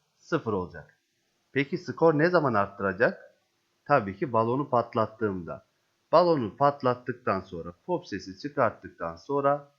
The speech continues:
skoru bir değiştir diyorum. Çalıştıralım.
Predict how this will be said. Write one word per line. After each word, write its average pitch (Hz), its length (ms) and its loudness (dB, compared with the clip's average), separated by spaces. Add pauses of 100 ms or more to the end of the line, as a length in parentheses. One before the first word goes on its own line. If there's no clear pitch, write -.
(680)
skoru 113 1000 -2 (1700)
bir 156 220 0
değiştir 90 400 -4
diyorum. 76 240 -14 (500)
Çalıştıralım. 110 800 -2